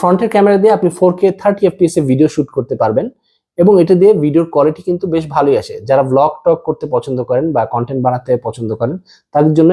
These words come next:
এই ক্যামেরাটা কিন্তু বেশ কাজের। Honor সাধারণত নিজেদেরকে পোর্ট্রেট মাস্টার বলে ক্লেম করে এবং সেই ক্লেমটা এবারের Honor ফোর হান্ড্রেড সিরিজেও Honor ধরে রাখতে পেরেছে। থ্রি এক্স এবং সিক্স এক্স এর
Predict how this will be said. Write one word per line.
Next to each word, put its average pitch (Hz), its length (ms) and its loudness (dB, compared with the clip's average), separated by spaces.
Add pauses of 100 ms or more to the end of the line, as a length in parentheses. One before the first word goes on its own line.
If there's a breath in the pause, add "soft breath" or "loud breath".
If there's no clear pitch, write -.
এই 139 100 -4
ক্যামেরাটা 127 360 0
কিন্তু 139 160 -2
বেশ 131 260 0
কাজের। 95 260 -4 (500)
Honor 185 300 2
সাধারণত 190 340 0
নিজেদেরকে 170 440 2
পোর্ট্রেট 165 440 0
মাস্টার 143 280 -2
বলে 151 180 2
ক্লেম 131 240 0 (100)
করে 131 140 2 (160)
এবং 147 120 0 (180)
সেই 165 240 4
ক্লেমটা 160 360 2 (180)
এবারের 143 360 2
Honor 127 240 -2
ফোর 139 160 0
হান্ড্রেড 143 280 -4
সিরিজেও 139 380 0 (340)
Honor 127 240 0
ধরে 127 200 2
রাখতে 120 220 -4
পেরেছে। 107 280 -4 (640)
থ্রি 208 120 2 (120)
এক্স 233 140 -4 (100)
এবং 165 120 -2 (380)
সিক্স 208 240 -6
এক্স 202 220 -4
এর 208 80 2